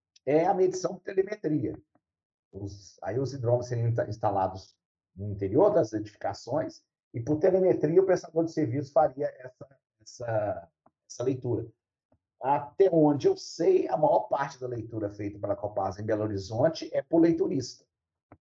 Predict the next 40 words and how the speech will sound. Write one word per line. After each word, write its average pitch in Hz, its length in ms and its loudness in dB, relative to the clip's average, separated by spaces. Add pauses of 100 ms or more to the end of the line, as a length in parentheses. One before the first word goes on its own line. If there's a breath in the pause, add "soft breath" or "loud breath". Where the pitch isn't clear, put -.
(360)
Inclusive, 135 340 0
nós 190 180 2
trabalhamos, 151 800 0
eu 101 80 -10
trabalhei 147 440 2
com 180 120 -2
leiturista 123 520 -4
da 107 120 -4
Copasa, 123 520 -2
que 151 120 -16
foi 139 140 -6
fazer 139 240 0
mestrado 147 640 0 (100)
na 104 80 -12
U 104 80 -8
F 101 160 -14
M 95 140 -12
G, 107 340 -6 (680)
um 135 100 -4
momento 123 580 0
que, 127 500 -8
uma - 120 -4
coisa 156 220 4
que - 80 -4
me 151 120 0
tocou 165 280 4
muito. 139 320 -2 (720)
Dois 120 300 -2
mil 135 260 -2
e 123 60 -4
sete, - 560 2
dois 113 200 0
mil 110 120 -2
e 104 120 -2
oito, - 460 2 (160)
ele 117 160 -12
começou, 123 540 -4
ele 113 100 4
era 143 160 8
leiturista 160 840 4